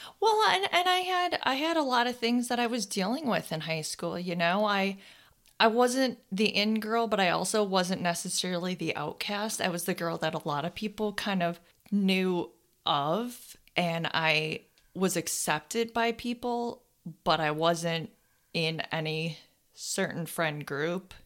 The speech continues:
You know, I had my friend group, and we were kind of an outcast friend group.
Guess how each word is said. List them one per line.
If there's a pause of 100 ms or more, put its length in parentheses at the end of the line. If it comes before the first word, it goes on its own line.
(140)
You
know,
I
had
my
friend
group,
and
we
were
kind
of
an
outcast
friend
group.